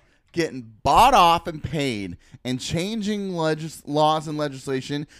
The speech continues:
to benefit fucking Big Pharma and ignore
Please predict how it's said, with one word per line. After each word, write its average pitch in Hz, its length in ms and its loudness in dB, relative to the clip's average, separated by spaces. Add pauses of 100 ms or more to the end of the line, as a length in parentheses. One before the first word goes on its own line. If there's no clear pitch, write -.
(120)
to 139 120 -4
benefit 156 760 -4
fucking 180 440 -4
Big 170 220 -6
Pharma 135 540 0 (220)
and 120 260 -6
ignore 135 1040 2